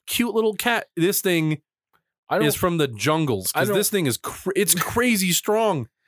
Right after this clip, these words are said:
Speaker 2: I don't know if they're national, but it looked like the, uh, the Black Cat Fireworks logo.
Speaker 1: Okay.
Speaker 2: Yeah.
Speaker 1: I mean, it's a Black Panther. It's an animal.
Speaker 2: Yeah,
Speaker 1: Yeah,
Speaker 2: exactly.
Speaker 1: it's crazy.
Speaker 2: And you're just like, "Holy, like, this is, like, this is fucking real." And you're just kinda like,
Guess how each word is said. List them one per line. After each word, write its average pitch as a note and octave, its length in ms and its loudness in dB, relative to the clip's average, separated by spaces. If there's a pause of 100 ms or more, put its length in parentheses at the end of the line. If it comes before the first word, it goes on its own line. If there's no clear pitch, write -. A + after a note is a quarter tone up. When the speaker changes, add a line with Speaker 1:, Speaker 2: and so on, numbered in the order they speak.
(140)
Speaker 2:
I F3 80 -2
don't A3 120 2
know A3+ 80 2
if G#3 100 -2
they're D#3+ 120 2
national, E3 580 0
but D3 180 0
it A2+ 100 -2
looked E3 340 0
like C3 360 0 (300)
the, B2+ 420 2
uh, A2 540 2
the A2+ 180 -4
Black B2 300 0
Cat A2+ 220 -4
Fireworks A2+ 500 -2
logo. G#2+ 380 -2 (1040)
Speaker 1:
Okay. G#2+ 300 2 (160)
Speaker 2:
Yeah. B2 360 0 (120)
Speaker 1:
I C#3 60 2
mean, B2 200 2
it's A#2 180 0
a G#2 40 -4 (380)
Black A#2 260 0
Panther. C3 300 0
It's G2+ 140 -4
an A2+ 100 0
animal. A2+ 360 0
Speaker 2:
Yeah, D#3 220 2
Speaker 1:
Yeah, C3 220 0
Speaker 2:
exactly. C3 240 -2
Speaker 1:
it's A#2 120 -4
crazy. C#3 520 -2
Speaker 2:
And D3+ 160 0
you're D#3 140 2
just D#3 200 0
like, C3+ 120 2
"Holy, D3+ 380 0
like, D3 220 0
this A#3+ 180 0
is, C#3+ 360 -2
like, D#3+ 200 2
this A#3+ 220 2
is D3 240 0
fucking D3 300 0
real." A#3+ 340 0 (460)
And D#3 120 2
you're F#3 100 4
just F#3+ 160 -2
kinda G#3 180 2
like, F3 220 0